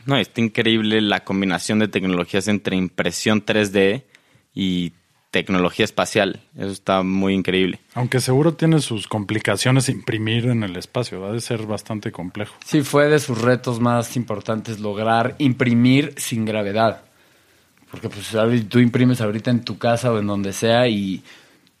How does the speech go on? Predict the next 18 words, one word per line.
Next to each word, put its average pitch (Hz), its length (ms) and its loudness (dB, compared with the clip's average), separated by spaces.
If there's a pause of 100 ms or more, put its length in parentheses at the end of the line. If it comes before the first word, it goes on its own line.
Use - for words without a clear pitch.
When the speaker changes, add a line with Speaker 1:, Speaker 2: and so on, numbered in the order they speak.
(120)
Speaker 3:
todo 131 300 4
tiene 131 340 4
implícito 123 800 0
la 123 120 2
variable 107 580 -2
de 107 120 -4
que, 90 160 -10
Speaker 1:
Sí. - 200 -6
Speaker 3:
pues, - 320 -8 (280)
no 113 400 -2
se 123 120 0
va 123 80 4
a 120 40 0
mover, 117 480 0 (140)
¿no? 104 240 -10 (140)
O - 100 -20
sea. 107 100 -14
Speaker 2:
Sí. 92 240 -12